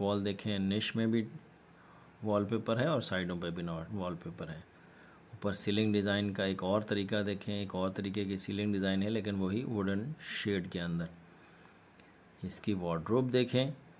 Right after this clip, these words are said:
वार्डरोब में भी वही मैट टाइल है, जैसे पहले इस्तेमाल की गई थी मैट टाइल। और इसका अटैच बाथ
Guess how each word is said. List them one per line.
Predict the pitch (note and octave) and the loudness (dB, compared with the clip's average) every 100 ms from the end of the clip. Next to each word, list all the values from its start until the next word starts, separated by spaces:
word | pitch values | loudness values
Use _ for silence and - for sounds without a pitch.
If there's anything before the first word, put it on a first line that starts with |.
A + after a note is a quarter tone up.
| - - - - - | -20 -20 -20 -16 -4
वार्डरोब | F#2+ F2+ F#2+ G#2 | 0 0 0 0
में | G#2+ G#2+ | 2 2
भी | G#2+ | 2
वही | G#2 A2 | 4 4
मैट | G#2+ G2 F#2+ - | 4 2 0 0
टाइल | G#2 G#2 G#2+ | 2 2 2
है, | G#2+ | 0
जैसे | G2 F#2+ G2+ | 0 -2 -4
पहले | G2 G2 G2 G2 C3 - - | -4 -2 -2 -4 -8 -8 -8
इस्तेमाल | - G2+ F#2+ F#2+ | -6 -2 0 0
की | G#2+ G#2 | -2 -2
गई | G2+ | -2
थी | G2+ G#2+ | 0 -2
मैट | G2+ G#2 G#2+ | 0 0 0
टाइल। | G#2+ G#2+ A2 - - - - - - - - - - - - - - | 0 2 0 -6 -18 -20 -20 -20 -20 -20 -20 -20 -20 -20 -20 -18 -8
और | F2 F2 F2 F2+ F#2 | -6 -2 0 0 -2
इसका | G2 - - F#2 | -8 -10 -6 -6
अटैच | G2+ G#2 - F2 E2+ E2+ - F2+ | -6 -8 -6 -4 -4 -6 -8 -6
बाथ | E2 D#2 - - | -4 -4 -8 -14